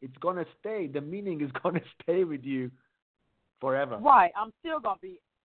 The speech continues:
Speaker 2: still gonna be a parent. Right. Exactly. And that's why I said that self-awareness, that's why it leads to that self-knowledge to me. Um, and, of course, we know self-knowledge is essential for making a decision about our own life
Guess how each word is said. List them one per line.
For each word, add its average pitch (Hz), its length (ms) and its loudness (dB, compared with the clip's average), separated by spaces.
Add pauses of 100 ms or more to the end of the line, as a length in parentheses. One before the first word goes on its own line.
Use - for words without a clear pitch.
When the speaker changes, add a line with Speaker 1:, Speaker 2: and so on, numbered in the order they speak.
(120)
Speaker 2:
still 285 120 -16
gonna 190 200 -12
be 175 120 -14
a 165 60 -14 (100)
parent. 160 320 -14 (180)
Right. 214 300 -6 (100)
Exactly. 175 840 -8 (460)
And 151 100 -14
that's 196 160 -8
why 196 160 -2
I - 20 -10 (120)
said 190 280 -8
that 180 240 -2
self-awareness, 202 680 -4
that's 185 180 -10
why 180 240 -2
it 165 100 -8
leads 180 180 -12
to - 60 -12
that 160 220 -6
self-knowledge 175 600 0 (160)
to 165 60 -12
me. 151 260 -12 (120)
Um, 131 240 -6 (760)
and, 156 100 -2 (100)
of 156 140 -6
course, 190 300 -2
we 175 140 -6
know 156 340 0
self-knowledge 170 500 -2
is 143 140 -18
essential 208 480 -14
for 160 80 -8
making 160 320 -6 (180)
a 147 40 -8
decision 139 440 -2
about 165 420 -2
our 156 220 -6
own 202 300 -12
life 120 240 -12